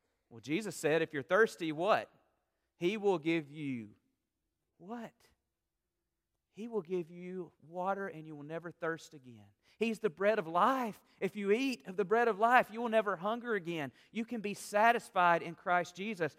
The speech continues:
and in His Word and in His promises." But when it's choked out by the cares, the worries of this world, when it's choked out by the wants, the riches of this world, you're never satisfied.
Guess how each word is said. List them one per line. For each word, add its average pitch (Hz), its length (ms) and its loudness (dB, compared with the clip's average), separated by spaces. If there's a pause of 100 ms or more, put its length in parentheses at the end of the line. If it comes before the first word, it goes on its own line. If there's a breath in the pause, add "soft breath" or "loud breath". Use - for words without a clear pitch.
(160 loud breath)
and 175 160 -2
in 190 80 -2
His 165 200 -4
Word 202 560 6
and 170 120 -4
in 180 100 -6
His 165 160 -6
promises." 180 840 -6 (520)
But 175 80 0
when 220 140 0
it's - 220 -6
choked 247 500 4
out 202 320 8 (180 soft breath)
by 180 160 6
the 175 100 4
cares, 202 540 4
the 160 100 -6
worries 202 340 4
of 180 60 -2
this 165 200 -4
world, 165 240 2
when 175 100 -2
it's 170 140 -8
choked 226 280 2
out 208 240 6
by 170 140 8
the 170 100 6
wants, 180 680 6
the 170 100 -4
riches 180 460 0
of 160 60 -8
this 143 200 -6
world, 131 320 -4 (500)
you're 196 140 -8
never 202 320 0
satisfied. - 640 -8